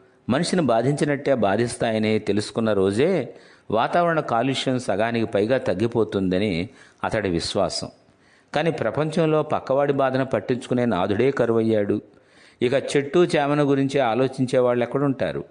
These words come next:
పండగైన మర్నాడే సామాను సర్దుకోవడం ప్రారంభించాడు ఆదినారాయణ. "ఏమిటి నాన్న, పెనం మీద నిల్చున్నట్లు?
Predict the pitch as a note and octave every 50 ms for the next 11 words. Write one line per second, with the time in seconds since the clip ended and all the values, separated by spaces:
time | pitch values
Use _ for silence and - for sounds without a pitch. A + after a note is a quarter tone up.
0 | _ _ _ _ _ _ _ _ _ _ _ _ _ _ _ _ _ _ - F2
1 | E2 F#2 G#2 A#2 A#2 A#2 A2+ G#2+ F#2+ F2+ F2+ G2 G#2+ A2+ A2+ G#2 F#2 F2 - -
2 | - - - _ - - - A2+ A#2+ C#3 C#3 C3+ A#2 - G#2 F2 F#2 G#2+ - A#2
3 | A2 G#2+ A2 A2+ - G2+ F#2+ F#2 G2 G2 G2+ G2+ F#2 F#2 - F#2+ F#2 G#2 - -
4 | D2 D#2 E2+ E2+ D#2 D2 C#2 D2 D2+ C#2+ C#2 - - - _ _ _ _ _ _
5 | _ - - - - _ _ _ - G#2+ B2+ D3 E3+ F#3 F#3 F#3 - B2+ B2+ B2
6 | A2+ G#2 G#2 G#2 G2+ G2 G#2+ A#2+ - - - _ _ - C3 C3 D3+ F3 F3 E3
7 | D#3+ D3+ D3 C3+ B2 A#2+ A#2 - C3+ B2 A#2+ A2+ G2+ - G#2 F#2+ F#2 F#2 F2 F#2